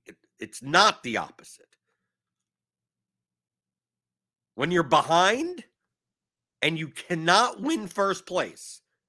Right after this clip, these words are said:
you should be playing the highest projected lineup. Okay? But you need both those characteristics.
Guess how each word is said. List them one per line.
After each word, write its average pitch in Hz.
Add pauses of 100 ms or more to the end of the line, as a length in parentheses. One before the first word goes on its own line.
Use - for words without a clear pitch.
(280)
you 131
should 185
be 190
playing 160
the 151
highest 131
projected 107
lineup. 87 (2500)
Okay? 123 (760)
But 120
you 139
need 185 (120)
both 180
those 190
characteristics. -